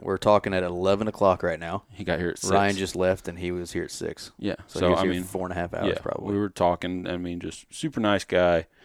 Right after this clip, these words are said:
Speaker 2: Uh, I think, and he knows his stuff about dogs. So, like I said, if you guys are thinking about getting into that or want somebody's ear to talk to, he, I would give him a holler for sure.
Speaker 1: Yeah,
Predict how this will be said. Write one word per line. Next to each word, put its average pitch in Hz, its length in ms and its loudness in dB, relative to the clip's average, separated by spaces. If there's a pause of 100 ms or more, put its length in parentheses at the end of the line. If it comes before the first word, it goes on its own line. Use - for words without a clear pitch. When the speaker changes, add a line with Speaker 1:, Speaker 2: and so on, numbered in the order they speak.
(340)
Speaker 2:
Uh, 80 260 -6 (320)
I 95 60 -8
think, - 300 -8
and 92 120 -6
he 92 60 -2
knows 98 200 0
his 90 120 -4
stuff 87 180 0
about 82 300 -2
dogs. 85 420 -4 (140)
So, 85 340 -6 (580)
like 101 120 -4
I - 20 -8
said, 92 300 4 (180)
if - 100 -12
you 98 120 -2
guys 95 320 8
are 90 60 -2
thinking 107 280 2
about 101 260 8
getting 104 200 0
into 107 160 2
that 107 400 10
or 87 320 0
want 92 680 -2
somebody's 95 540 0
ear 98 300 0
to 95 160 2
talk 92 400 2
to, 104 440 2 (220)
he, 87 220 -12 (300)
I 73 100 -2
would 85 160 -2
give 85 160 -2
him 87 140 -6
a 82 40 -6
holler 78 300 -2
for - 140 -16
sure. 80 300 -8 (160)
Speaker 1:
Yeah, 87 220 -4